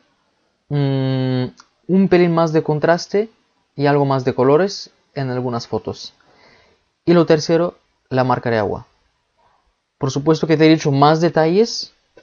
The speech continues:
los, te los puedes apuntar, los puedes mejorar, pero estas son las tres cosas fundamentales que yo creo que, mm, necesitas mejorar tú,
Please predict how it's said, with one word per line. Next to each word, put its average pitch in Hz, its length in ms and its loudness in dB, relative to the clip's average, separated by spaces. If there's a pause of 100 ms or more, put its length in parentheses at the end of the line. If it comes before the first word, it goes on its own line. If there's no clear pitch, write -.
(480)
los, 127 320 0 (160)
te 135 80 2
los 123 160 0
puedes 139 240 4
apuntar, 180 640 0
los 135 260 -2
puedes 135 420 0
mejorar, 160 420 0 (280)
pero 165 120 4
estas 196 180 0
son 190 200 2
las 147 300 4
tres 220 300 4
cosas 196 580 -2 (240)
fundamentales 143 640 0
que 139 140 0
yo 165 140 4
creo 180 260 4
que, 196 260 0 (920)
mm, 131 520 -2 (120)
necesitas 139 560 -2
mejorar 127 440 0 (260)
tú, 117 180 0